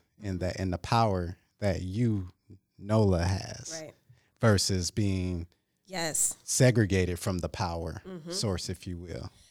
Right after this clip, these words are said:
Speaker 2: Absolutely, because, you know, when the Catholic system, everything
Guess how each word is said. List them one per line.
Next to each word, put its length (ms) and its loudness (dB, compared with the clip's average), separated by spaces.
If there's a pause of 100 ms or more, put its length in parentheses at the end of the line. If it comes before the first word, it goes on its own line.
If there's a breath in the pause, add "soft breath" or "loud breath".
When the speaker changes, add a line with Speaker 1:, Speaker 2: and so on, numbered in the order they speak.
(120 soft breath)
Speaker 2:
Absolutely, 640 -6
because, 360 -6
you 80 -8
know, 160 -8
when 300 -10 (440 soft breath)
the 120 -8
Catholic 460 -4
system, 760 -2 (160)
everything 680 -6